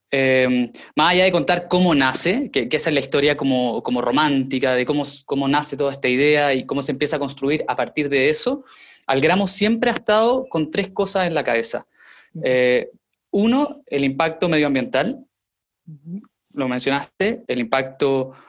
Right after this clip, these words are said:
Speaker 1: social, y un tercer impacto que es el que nos permite, eh, mantenernos en el tiempo,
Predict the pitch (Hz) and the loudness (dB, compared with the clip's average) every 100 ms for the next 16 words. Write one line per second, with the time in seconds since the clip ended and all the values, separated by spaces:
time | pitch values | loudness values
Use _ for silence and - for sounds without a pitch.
0 | _ - 127 - 156 226 302 - _ _ | _ -4 -2 2 2 2 -2 -8 _ _
1 | _ _ - 156 208 214 - 202 196 190 | _ _ -6 -2 0 0 2 0 0 0
2 | 202 202 180 156 170 175 165 156 - 135 | -2 0 0 2 2 0 -2 -2 -2 0
3 | 165 165 185 185 - _ - - 135 135 | 0 0 0 -2 -14 _ -8 0 2 2
4 | 135 123 - 147 139 - 143 170 180 175 | 2 0 -4 -2 -2 0 0 0 0 0
5 | 170 147 147 170 180 269 269 | 0 0 0 -2 -2 -4 -6